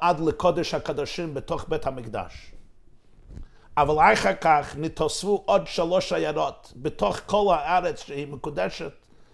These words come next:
צפת וטבריה וחברון. בספרים מובא דבר מעניין, שארבע עיירות אלו קשורות עם ארבע היסודות, אש, רוח, מים, עפר.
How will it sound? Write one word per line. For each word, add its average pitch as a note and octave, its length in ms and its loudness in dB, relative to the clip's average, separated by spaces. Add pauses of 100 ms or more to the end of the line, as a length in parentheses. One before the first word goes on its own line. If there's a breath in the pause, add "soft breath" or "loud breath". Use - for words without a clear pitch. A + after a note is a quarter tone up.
(600 soft breath)
צפת F3 540 2
וטבריה D3+ 560 0
וחברון. G#2+ 500 -6 (2500)
בספרים F#3 720 2 (720)
מובא E3 320 2
דבר E3 420 2
מעניין, C#3+ 540 -4 (1120)
שארבע F#3+ 760 2
עיירות F3+ 400 2
אלו E3+ 400 -2
קשורות D#3+ 540 -2
עם C3+ 180 -4
ארבע D#3+ 280 0
היסודות, C3+ 920 -2 (680)
אש, F3+ 280 2
רוח, E3 380 0
מים, D3 340 -4
עפר. A2 320 -8